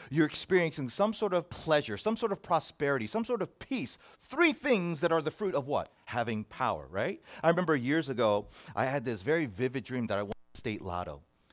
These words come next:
And overnight, I was a multi-millionaire. And in my dream, I'm literally walking down Midtown Manhattan, making it rain to a bunch of strangers on Wall Street. And everyone is, is chanting my name as they're trying to grab my dollar bills. "John,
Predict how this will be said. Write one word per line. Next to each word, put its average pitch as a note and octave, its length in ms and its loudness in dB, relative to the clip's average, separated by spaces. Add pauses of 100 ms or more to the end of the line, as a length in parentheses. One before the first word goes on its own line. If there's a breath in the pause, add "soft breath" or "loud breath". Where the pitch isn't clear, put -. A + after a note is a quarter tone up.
And A2+ 160 -4
overnight, E3 420 6
I B2 100 4
was A#2+ 140 0
a A#2 60 2
multi-millionaire. A2+ 920 -2
And G#2+ 100 -2
in C#3+ 120 0
my A3 200 4
dream, C#3 340 -2
I'm B2+ 160 0
literally E3 380 0
walking D3+ 340 0
down B2+ 180 0
Midtown D3 380 -2
Manhattan, B2 440 -2 (260 loud breath)
making C3 300 -2
it B2+ 120 -2
rain A#2+ 220 0
to A#2 80 -6
a - 20 -4
bunch B2+ 220 -2
of A2 40 -6
strangers B2 600 -4
on A#2 160 -6
Wall G2+ 180 0
Street. G#2 320 -8 (160 loud breath)
And D3 140 4
everyone F#3+ 380 6
is, D3+ 180 2 (180 loud breath)
is C#3+ 220 0 (160 loud breath)
chanting A#3+ 560 6
my F3+ 140 12
name F3 240 4
as C#3 100 2
they're C#3 100 2
trying D#3+ 280 0
to D3 80 -2
grab C3+ 320 6
my A#2 300 4 (220 soft breath)
dollar A2+ 520 2
bills. G2+ 560 -2 (180)
"John, E4+ 460 0